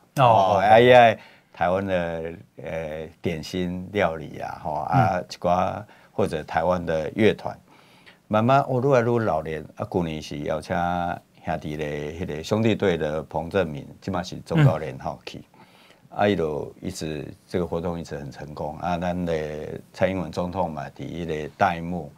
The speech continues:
Speaker 2: 就真的
Speaker 1: 用视讯。
Speaker 2: 对，对，那么喊 play ball 啊，
Speaker 1: 嗯。
Speaker 2: 安尼，啊，用啊做热烈。后来他发现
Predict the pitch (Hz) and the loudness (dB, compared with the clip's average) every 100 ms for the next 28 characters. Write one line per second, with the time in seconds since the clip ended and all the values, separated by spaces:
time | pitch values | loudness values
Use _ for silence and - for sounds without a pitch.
0 | - - - - - 76 73 71 67 82 | -20 -20 -20 -20 -10 -6 -4 -6 -8 -10
1 | - - 87 110 156 139 147 117 - - | -10 -6 -2 0 2 2 2 -2 2 8
2 | 147 117 123 98 92 92 71 71 113 120 | 10 10 8 6 0 -4 -8 -8 -4 -2
3 | 123 110 85 - 123 123 117 104 92 90 | 0 0 0 -4 -2 0 0 -4 -6 -6
4 | 95 - 120 - 92 101 101 80 82 90 | -6 -4 -6 -6 -6 -4 -2 -2 -6 -12
5 | - - - - _ _ - 202 143 117 | -18 -20 -20 -20 _ _ 4 10 10 10
6 | 127 135 135 127 135 117 | 4 4 6 4 2 -6